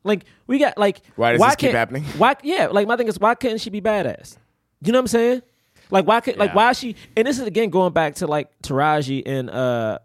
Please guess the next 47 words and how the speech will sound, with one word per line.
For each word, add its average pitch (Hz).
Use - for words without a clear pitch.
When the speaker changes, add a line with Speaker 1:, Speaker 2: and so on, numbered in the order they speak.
Speaker 1:
Proud 151
Mary. 156
It's 135
like, 135
cool, 285
cool, 285
cool. -
When 165
I 214
saw 233
this 196
movie, 190
I 175
thought, 175
like, 143
she -
was 208
gonna 165
be 151
the 120
Ripley. 92
I 165
thought 196
she 208
was 226
Sigourney 170
Weaver 143
of 123
this 117
franchise. 95
And 185
Speaker 2:
Yeah. 180
Speaker 1:
again, 240
if 170
you 180
watch 190
Alien, 170
the 139
first 214
one, 156
she 262
doesn't 269
start 220
off 226
tough. -
Like, 156
Speaker 2:
Right. 120